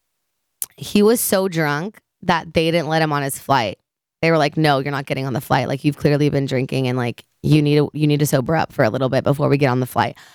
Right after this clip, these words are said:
I don't even know that was a possibility that they can kick you off of a flight for being too drunk, but, like, he just looked drunk again. He wasn't, like, being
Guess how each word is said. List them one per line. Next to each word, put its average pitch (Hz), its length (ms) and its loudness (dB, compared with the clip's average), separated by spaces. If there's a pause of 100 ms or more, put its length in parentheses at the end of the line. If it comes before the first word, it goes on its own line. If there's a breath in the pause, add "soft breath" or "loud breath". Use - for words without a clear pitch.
(320 loud breath)
I 233 80 0
don't 302 120 -4
even 277 180 -8
know 220 120 2
that 202 120 2
was 190 120 -4
a 180 40 -8
possibility 160 680 0
that 143 120 2
they 156 100 4
can 160 140 -2
kick 160 160 -2
you 160 100 4
off 147 120 2
of 143 60 -6
a 139 80 -8
flight 131 260 0
for 151 80 -10
being 143 200 0
too 143 140 -2
drunk, 143 260 2
but, 151 140 0
like, 160 140 -4
he - 160 0
just 202 240 0
looked 175 360 2
drunk 147 280 0
again. 151 260 -2
He 160 140 0
wasn't, 156 340 0
like, 147 240 -8
being 151 260 2